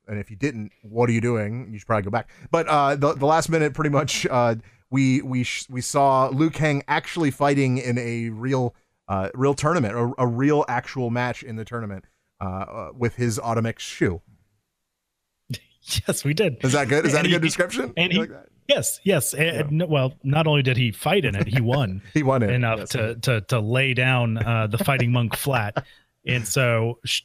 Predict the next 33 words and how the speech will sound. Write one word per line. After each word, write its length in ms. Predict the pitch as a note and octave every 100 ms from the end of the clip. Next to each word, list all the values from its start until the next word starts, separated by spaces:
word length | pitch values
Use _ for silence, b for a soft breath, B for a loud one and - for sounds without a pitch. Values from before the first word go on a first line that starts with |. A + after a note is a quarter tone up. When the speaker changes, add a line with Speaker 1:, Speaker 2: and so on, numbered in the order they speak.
| -
Speaker 2:
this, 160 | D3+ C3
this 200 | C#3+ D3
takes 280 | D3+ C#3 -
place, 280 | D3 C3+ C#3
this 300 | B2+ C#3 -
minute 320 | C#3+ C3+ B2+
starts 420 | - - C3+ C3 -
immediately 560 | A#2+ G#2+ B2+ C#3+ B2+ C3
after 240 | C3+ B2+
that 320 | B2+ A#2+ A2
with, 320 | A2 A2 A2 - B B B -
uh, 160 | A2 G2
Liu 180 | C3+ D3
Kang 280 | D3+ C3 B2
kinda, 340 | C3+ A#2+ A#2
like, 300 | G#2+ G#2+ - _
regaining 560 | B2 C3 C3 C3 C#3 B2
his 160 | A#2
composure 460 | - G#2 A#2+ B2 A2+
and 100 | G#2+
just 220 | G#2+ - _ -
staring 800 | - - - - D3 C#3 C#3 C3
down 320 | C3+ B2+ A2+
Shang 320 | - C3 A#2
Tsung, 400 | - C#3+ B2+ A2+ B B B B _ -
like, 200 | A2+ A2
almost 300 | C3 B2 C3+
as 120 | G#2
a 40 |
challenge 560 | - - C#3 C3+ A2 G#2+
in 80 | A2
a 80 | G2+
way 400 | A2+ G#2 F#2+